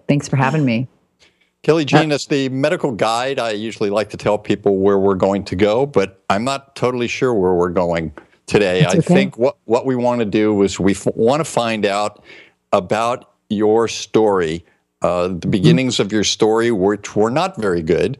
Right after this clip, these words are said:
Speaker 2: And,
Speaker 1: Mm-hmm.
Speaker 2: uh, we come to where you are today, which is very good as a life and well, uh, wellness and health life coach, right?
Speaker 1: Mm, that's
Speaker 2: Yeah.
Speaker 1: right.
Speaker 2: That's a great place to be, but you weren't there at the beginning, and that's what we wanna find out. We wanna find out,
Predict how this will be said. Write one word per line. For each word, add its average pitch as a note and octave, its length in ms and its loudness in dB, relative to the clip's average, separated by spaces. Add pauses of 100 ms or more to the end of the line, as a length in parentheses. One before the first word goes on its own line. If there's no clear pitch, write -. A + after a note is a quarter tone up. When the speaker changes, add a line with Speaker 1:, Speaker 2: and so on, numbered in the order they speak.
(500)
Speaker 2:
And, A2 420 2
Speaker 1:
Mm-hmm. A#2+ 460 0
Speaker 2:
uh, - 40 -16
we A#2+ 200 -4
come B2 320 -4
to B2+ 260 0
where A#2+ 160 2
you A#2 140 2
are A#2 140 2
today, G#2+ 500 -2
which G#2 340 -2
is F3 220 0
very F2+ 280 0
good F2 380 0
as F2+ 240 0
a F#2+ 200 2
life G#2+ 640 -4
and F#2+ 440 -4
well, A2 500 0
uh, G2 180 0
wellness A#2 1200 -4 (160)
and G#2 300 -2
health G#2+ 420 -2 (100)
life A2+ 400 -2
coach, - 480 -8 (120)
right? D#3 200 4
Speaker 1:
Mm, D3 400 0 (400)
that's C3+ 200 -2
Speaker 2:
Yeah. C#3+ 100 4
Speaker 1:
right. D3 280 -2 (280)
Speaker 2:
That's D3+ 180 -2
a D#3 40 -4
great C3+ 220 0
place B2+ 280 -4
to - 120 -6
be, A2 300 -2
but F2 260 -4
you A2+ 220 -4
weren't C#3 380 -2
there B2 180 2
at A2+ 120 -4
the A2 60 -2
beginning, G2 560 -2
and F#2+ 140 0
that's A2 240 -4
what A2+ 180 0
we G2+ 240 0
wanna G#2 420 0
find G#2 380 -2
out. F2+ 180 0
We G2+ 80 -4
wanna B2 240 -4
find A#2 380 -2
out, G#2+ 360 -2